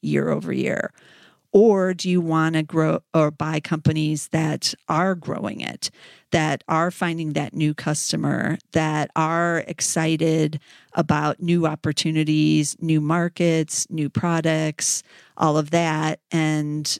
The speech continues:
there are a lot of those, even in an area like retail.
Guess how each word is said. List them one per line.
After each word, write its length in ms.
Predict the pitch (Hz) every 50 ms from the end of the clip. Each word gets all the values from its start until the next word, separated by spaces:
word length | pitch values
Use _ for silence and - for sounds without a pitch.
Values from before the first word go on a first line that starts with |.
| _ _ -
there 260 | - - 180 - -
are 260 | - 165 202 233 226
a 100 | - -
lot 220 | 170 156 156 156 156
of 100 | 156 156
those, 340 | 147 151 156 156 147 143 -
even 300 | - 175 165 170 185 170
in 180 | - 165 180 175
an 140 | 180 165
area 420 | - - 165 170 165 165 160 156 151
like 300 | 151 165 143 147 - -
retail. 640 | - - - - - - - - - - - 175